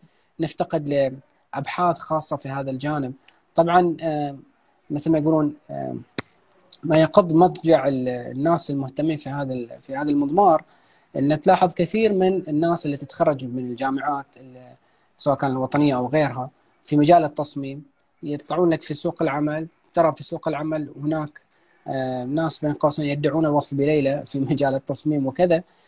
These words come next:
آه، فما في standard معين، ما تقدر تحكم، ما تقدر تقول لازم في standard خاص،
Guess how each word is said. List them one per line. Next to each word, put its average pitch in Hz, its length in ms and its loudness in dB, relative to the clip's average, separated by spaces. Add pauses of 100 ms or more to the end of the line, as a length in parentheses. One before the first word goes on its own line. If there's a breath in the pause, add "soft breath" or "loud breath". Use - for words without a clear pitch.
(260)
آه، 139 260 0
فما 190 280 4
في 240 120 -2
standard 175 500 4
معين، 135 280 -4
ما 185 140 4
تقدر 240 180 0
تحكم، 208 380 -4 (640 soft breath)
ما 185 120 4
تقدر 220 160 2
تقول 185 260 -4
لازم 180 200 2
في 160 160 -10
standard 151 480 -6
خاص، 127 220 -14